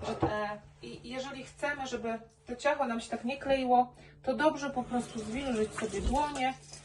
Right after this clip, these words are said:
i takimi zwi-, na takie zwilżone dłonie układać. Jak ja sobie to sklejam? Ja sklejam to w ten sposób. Układam sobie to na ręce. E, twarda marmolada, może być masa makowa, może być masa serowa, może być kajmak.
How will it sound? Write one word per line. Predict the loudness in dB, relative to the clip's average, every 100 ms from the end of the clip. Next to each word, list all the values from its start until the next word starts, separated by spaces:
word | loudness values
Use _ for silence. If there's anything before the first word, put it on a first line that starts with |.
| -16
i | -6
takimi | -4 -2 -4 -4
zwi-, | -4 -4 -4 -4
na | -2
takie | -2 -4
zwilżone | -8 -6 -2 0 0 -2
dłonie | -2 0 2 0 -4 -10 -20 -20 -20 -20 _ _ _
układać. | -6 4 4 4 2
Jak | 4 4
ja | 4
sobie | 0 0 0 -2 -8 -12 -6
to | -6
sklejam? | 0 2 2 2
Ja | -2
sklejam | 0 2 2 0
to | -2
w |
ten | -2 -2
sposób. | -2 -8 -8 -8 -8
Układam | 0 2 2 0
sobie | -8 -8
to | -4
na | -2
ręce. | 0 0 0 2 4 4 2 -20 -20 -20 -6
E, | 0 0
twarda | 2 6 6 6 6
marmolada, | 6 4 4 6 6 6 4
może | 4 2 2
być | -2 -2 0
masa | 2 2
makowa, | 2 2 2 2 2
może | 2 -2 -2
być | -2
masa | -4 -2 -2
serowa, | -2 2 4 4 2
może | 0 -2
być | -4 -8
kajmak. | 2 4 4 4 2